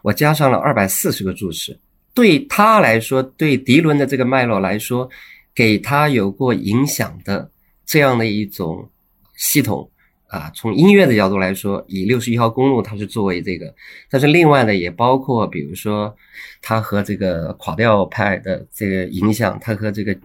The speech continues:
金斯伯格对他的影响，两人非常密切的关系，以及更明显的比如说像杰克凯鲁亚克的这样一些作品的影响，然后他自己本人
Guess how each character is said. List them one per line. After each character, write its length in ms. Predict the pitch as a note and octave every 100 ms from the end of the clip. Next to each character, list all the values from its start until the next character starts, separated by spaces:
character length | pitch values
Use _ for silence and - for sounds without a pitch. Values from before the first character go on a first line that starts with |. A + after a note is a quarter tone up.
| _
金 180 | - C#3
斯 120 | C#3
伯 180 | A#2+ B2
格 140 | A2
对 160 | A#2 G#2+
他 360 | G#2+ G#2 G2+ - _ _ _
的 100 | -
影 180 | F2+ G#2
响， 280 | A2 F2 F#2
两 120 | F#2
人 140 | G2
非 140 | G#2 A#2
常 140 | A2+
密 140 | B2
切 120 | A2+ G#2+
的 80 |
关 240 | G#2 A#2 C3+
系， 160 | C3
以 180 | F#2 F#2
及 160 | F#2 G#2+ -
更 360 | F#3 D#3 B2 A2+ - _ - -
明 220 | A2 B2+
显 160 | A#2
的 80 | G2+
比 100 | F#2+
如 80 | F2+
说 220 | F2+ G#2
像 260 | G2 G#2+ F#2+
杰 200 | F#2+ G2+
克 60 | G#2
凯 160 | -
鲁 100 | G2+
亚 140 | G#2 G2+
克 360 | - C3+ G2+ - - - - _
的 160 | - F#2+
这 140 | G#2
样 180 | G#2+ F#2
一 60 | F#2+
些 560 | - G2+ G2 F#2 D#2 - _
作 160 | - A2+
品 240 | - F#2+
的 80 | F2+
影 240 | E2 F2+
响， 160 | F#2 F#2+ -
然 140 | - -
后 120 | A#2+
他 200 | - B2
自 160 | A#2+ A#2
己 100 | A2
本 240 | - E2+
人 300 | E2+ F#2 A#2